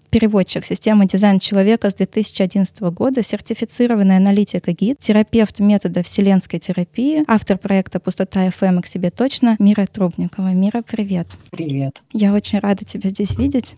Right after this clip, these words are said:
Speaker 1: Ну, давай поговорим сразу с места в карьер, чтобы долго не тянуть. Для тех, кто пока не очень знаком с транзитной погодой, я уверена, что такие обязательно будут. Расскажи, что это такое, вот таким же простым и понятным языком.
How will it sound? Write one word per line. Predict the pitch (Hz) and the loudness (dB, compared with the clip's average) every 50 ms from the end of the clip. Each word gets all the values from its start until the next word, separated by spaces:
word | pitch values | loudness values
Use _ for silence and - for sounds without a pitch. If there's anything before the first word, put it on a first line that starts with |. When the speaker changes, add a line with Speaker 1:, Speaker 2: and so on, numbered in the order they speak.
| - - | -2 2
Speaker 1:
Ну, | 247 294 294 | 2 2 2
давай | 269 175 233 240 320 311 | 2 0 2 4 4 2
поговорим | 240 - 208 202 208 214 233 233 240 190 | 4 4 4 4 6 6 6 4 4 2
сразу | 185 - - 208 196 175 175 | 2 0 0 0 0 2 0
с | 175 - 220 | -2 2 2
места | 220 208 180 - - 170 | 4 4 2 0 -2 -6
в | - - | -2 -2
карьер, | 202 202 233 269 320 320 254 | 0 0 2 2 0 0 -2
чтобы | - - - 190 185 196 | -4 -4 -4 0 0 2
долго | 196 214 208 196 190 175 | 4 4 4 4 6 4
не | 170 170 185 | 6 6 6
тянуть. | 190 - - 247 247 269 339 370 311 - - - | 4 4 4 6 6 6 6 4 0 -6 -8 -6
Для | 175 180 196 220 | -2 0 2 2
тех, | - - 277 262 - | 2 2 2 0 0
кто | - - 220 202 | -2 -2 -2 0
пока | - 190 185 - - 202 196 190 | 0 -2 -2 0 2 4 4 6
не | 185 202 202 | 8 8 6
очень | 208 214 202 185 - - 175 156 | 6 6 4 2 0 -2 -4 -2
знаком | - 165 170 170 - - 175 160 | 0 -2 -2 -2 0 -2 -2 -2
с | - | -2
транзитной | - - 175 175 170 - 185 - - 285 | -2 0 0 0 0 -2 -6 -8 -8 -4
погодой, | - 175 170 - 285 381 381 262 202 | -2 -4 0 2 2 2 4 4 4
я | 185 175 175 | 4 4 4
уверена, | 175 190 196 196 196 185 180 | 4 4 2 2 0 0 -2
что | - - 190 | -2 -4 -4
такие | - 190 185 - - 175 | -4 -4 -2 0 0 0
обязательно | 170 175 - 180 185 - 185 180 | 0 0 0 0 0 0 0 0
будут. | 180 247 285 311 269 - | 0 2 0 0 -2 0
Расскажи, | - 202 202 220 - - - 196 185 185 185 202 254 285 302 294 | 0 2 2 2 0 0 0 0 2 2 2 2 2 2 2 0
что | 247 - - - 220 | -2 -4 -2 -2 -2
это | 214 - | -2 0
такое, | 196 - 185 - - - 160 156 | -2 -4 -6 -6 -4 -4 -2 -2
вот | 180 180 170 - _ | -2 -4 -6 -4 _
таким | - 180 - - 254 233 | -4 -4 0 0 0 0
же | - 208 | 0 -4
простым | 185 - - 196 185 - - - 294 269 | -2 -2 0 0 0 -2 0 2 2 2
и | 202 | 2
понятным | - 185 185 196 208 - - 175 | 2 2 2 2 0 0 -2 -2
языком. | 170 175 175 - 175 - 165 156 | -2 -2 -2 -6 -6 -4 -4 -6